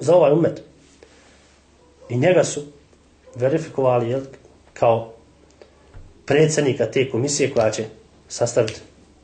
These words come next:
prepisat Kur'an u jednu zbirku. Sam Zaid ibn Thabit je kazao, „Volio sam da su mi stavili jedno brdo na leđa, nešto su me s ovim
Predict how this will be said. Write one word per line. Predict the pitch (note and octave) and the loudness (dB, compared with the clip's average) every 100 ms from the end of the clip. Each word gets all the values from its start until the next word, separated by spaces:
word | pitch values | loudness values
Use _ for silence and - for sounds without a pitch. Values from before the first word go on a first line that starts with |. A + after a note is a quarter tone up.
| - | -14
prepisat | G#2 - C3 D3 D#3+ - - - _ _ - | -12 -6 -4 0 -2 -2 -16 -20 _ _ -14
Kur'an | - B2 B2+ A2+ | -6 -2 -2 0
u | |
jednu | A#2 A2+ | 0 -2
zbirku. | - - - - _ - _ _ _ _ | -6 -16 -18 -20 _ -20 _ _ _ _
Sam | - - G3 | -4 2 4
Zaid | E3+ G#3 | 4 2
ibn | F#3 | 0
Thabit | C#3+ F3 F#3 D3 | 0 0 0 -2
je | - | 0
kazao, | D3 E3+ F3 E3 - - - _ - | 2 4 4 2 -2 -20 -20 _ -4
„Volio | C3+ G#3 F#3+ | 2 4 4
sam | E3+ | 2
da | D#3 | 0
su | D#3+ | -2
mi | D3+ | 0
stavili | F#3+ F3 D3 D3 - - | 0 2 0 -4 -14 -6
jedno | D#3+ D#3 | 0 2
brdo | F3+ D#3+ | 2 2
na | C#3 | 2
leđa, | C3 C3+ C#3 C3 - - - _ _ _ - | 4 2 0 -4 -8 -20 -20 _ _ _ -2
nešto | E3 D#3+ | -2 -2
su | D3+ D#3 | -2 0
me | C#3+ | 2
s | - | 2
ovim | C#3+ A#2 | 2 2